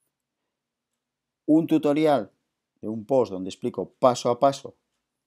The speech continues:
cómo instalar el entorno de programación y si queréis saber algo más también os dejo otro, otro tutorial donde hablo de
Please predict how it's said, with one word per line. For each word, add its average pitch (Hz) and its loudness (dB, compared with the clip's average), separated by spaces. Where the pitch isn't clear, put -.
cómo 123 -2
instalar 120 -4
el 87 -14
entorno 117 -6
de 120 -6
programación 143 -6
y 165 -6
si 190 -6
queréis 170 -2
saber 156 -4
algo 151 -4
más 156 -6
también 135 -6
os 131 -6
dejo 135 -6
otro, 135 0
otro - -10
tutorial 143 -2
donde 104 -2
hablo 123 -2
de 87 -12